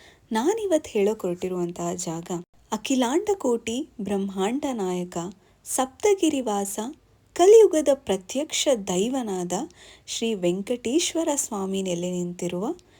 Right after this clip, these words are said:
ತಿರುಪತಿ ದೇವಸ್ಥಾನದ ಬಗ್ಗೆ. ತಿರುಪತಿ ದೇವಸ್ಥಾನ ಭಾರತದ ಎರಡನೇ ಶ್ರೀಮಂತ ದೇವಾಲಯ ಎಂಬ ಹೆಗ್ಗಳಿಕೆನ ಪಡೆದುಕೊಂಡಿದೆ. ಸಂಕಟ ಬಂದಾಗ ವೆಂಕಟರಮಣ ಎಂಬ ಮಾತನ್ನ ನೀವು ಕೇಳಿರ್ತೀರ.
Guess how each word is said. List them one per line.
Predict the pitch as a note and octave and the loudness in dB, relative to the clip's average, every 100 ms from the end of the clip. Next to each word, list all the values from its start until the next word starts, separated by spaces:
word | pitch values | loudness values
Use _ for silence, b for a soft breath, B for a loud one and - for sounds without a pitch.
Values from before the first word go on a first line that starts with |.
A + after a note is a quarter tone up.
| b b - | b b -4
ತಿರುಪತಿ | G3+ A#3 B3 A3+ G3+ | -2 -2 -2 -2 -2
ದೇವಸ್ಥಾನದ | F3 E3+ F3 - F3 E3+ E3+ | -4 -4 -4 -4 -6 -4 -6
ಬಗ್ಗೆ. | E3+ D#3+ - G3 - - b b b b - | -8 -8 -4 -4 -6 -20 b b b b 4
ತಿರುಪತಿ | D#4 E4 F4+ F4 F4 D#4 | 6 8 4 0 0 0
ದೇವಸ್ಥಾನ | C4+ C4 C4 - C4 B3 C#4 F#4+ - A3 | 2 2 2 0 -6 -4 -4 -6 -8 -4
ಭಾರತದ | G3+ G3+ B3+ D4 C#4+ C4 | 0 2 2 2 2 2
ಎರಡನೇ | B3+ A3 G#3 A#3 C#4+ D4+ | 2 2 2 2 2 0
ಶ್ರೀಮಂತ | D4+ - A3+ A3+ B3 D#4+ G#4+ G4+ D4+ | 0 -2 -2 0 2 2 4 4 4
ದೇವಾಲಯ | G#3+ G3 A3+ A#3+ A#3+ A3+ | 4 2 2 0 0 -2
ಎಂಬ | G#3+ G3+ | -4 -4
ಹೆಗ್ಗಳಿಕೆನ | G3+ G3 F#3+ F#3 A#3+ A3+ - G#3 A3 F4+ - b b b | -4 -2 -2 2 2 0 -2 -4 -2 -4 -8 b b b
ಪಡೆದುಕೊಂಡಿದೆ. | G#3+ F#3+ G3 - F#3+ F3+ F3+ F#3 B3 - - B B - - | 2 2 2 -2 -4 -2 -2 -2 -4 -8 -18 B B -10 -2
ಸಂಕಟ | C4 D4 D#4+ G4+ F#4 | 0 0 2 2 4
ಬಂದಾಗ | C4+ A3+ G#3+ G3+ G3 G#3 D#4 - - G3 | 2 0 0 -2 0 -2 -4 -10 -12 -2
ವೆಂಕಟರಮಣ | F#3 G3+ - C4+ B3+ G#3 F#3+ F#3+ | 0 0 0 0 0 -2 0 0
ಎಂಬ | F#3+ F#3 F#3 | 0 -2 -4
ಮಾತನ್ನ | F#3 F3 F3+ F3+ F#3 | -2 -2 -2 -2 -4
ನೀವು | F3+ F3+ | -4 -6
ಕೇಳಿರ್ತೀರ. | F#3 E3+ E3+ E3+ - | -6 -6 -6 -8 -6